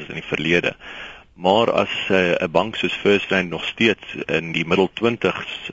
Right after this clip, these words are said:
kan oplewer in terme van daai verhouding, dan is dit nog steeds 'n baie goeie opbrengs wat aandeelhouers kan kry en dit regverdig 'n relatiewe hoë prys tot boek verhouding waarteen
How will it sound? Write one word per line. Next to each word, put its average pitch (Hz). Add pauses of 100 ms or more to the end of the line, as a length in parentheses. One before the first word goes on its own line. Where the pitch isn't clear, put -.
kan 71
oplewer 82
in 71
terme 98
van 92
daai 64
verhouding, - (280)
dan 90
is 90
dit 98
nog 95
steeds 113
'n 82
baie 82
goeie 87
opbrengs 95
wat -
aandeelhouers 82
kan 78
kry 87 (480)
en -
dit 92
regverdig 101
'n 87
relatiewe 101
hoë 87 (140)
prys 98
tot 78
boek 107
verhouding 78
waarteen 78